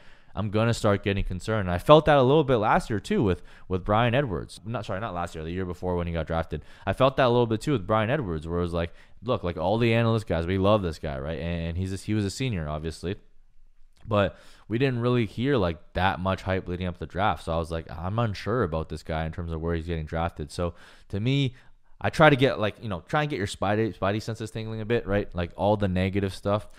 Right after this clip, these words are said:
it, it just counts a double for me, uh, versus all the positive stuff because everyone is incentivized to be positive, right? The same thing with training camp. Like,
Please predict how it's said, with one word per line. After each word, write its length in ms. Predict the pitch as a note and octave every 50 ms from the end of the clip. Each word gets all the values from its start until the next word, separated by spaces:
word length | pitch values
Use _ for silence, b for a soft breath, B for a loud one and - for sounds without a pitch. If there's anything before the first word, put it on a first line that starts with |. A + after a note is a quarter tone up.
| b b b b -
it, 220 | - F2+ E2+ -
it 60 | G#2
just 220 | F#2 G2+ G2+ - -
counts 320 | - A2+ F#2 F#2 F#2+ F2+
a 60 | F#2
double 420 | E2+ D#2+ F2+ F#2 F#2+ F2+ G#2+ G#2+ A2
for 160 | - A#2+ A2
me, 300 | A2 G#2+ A2+ A#2 A#2 A2+ -
uh, 340 | D#2 E2 E2+ E2 E2 D2
versus 440 | C#2+ E2 F2+ F2+ E2+ - F2+ F2 E2+
all 200 | B1+ C#2 E2+ F2+
the 80 | E2+ D#2+
positive 360 | - - D#2 F2+ F2+ F#2+ F#2+
stuff 180 | - A#2+ A#2 -
because 340 | A2 G2 - G#2+ G2+ F2+ B B B B B
everyone 440 | - C3+ D#3 E3+ E3+ E3 E3 D3 C#3
is 80 | B2
incentivized 720 | A#2 A2+ - - A#2 A2+ A2+ A2+ G2 F#2+ F#2 F#2 F2+ F2 -
to 60 | F2
be 100 | E2+ E2+
positive, 580 | - F#2 E2+ E2+ F2+ F2 D#2+ C#2+ C#2+ C2+ -
right? 200 | D#2 E2 E2+ E2
The 60 | D2 D#2+
same 220 | - - C#3 D3
thing 120 | D#3 D#3
with 100 | C3 B2
training 280 | - - B2 B2 A#2 F2
camp. 280 | - - D2+ C#2 - b b b b b
Like, 180 | - F#2 F2+ b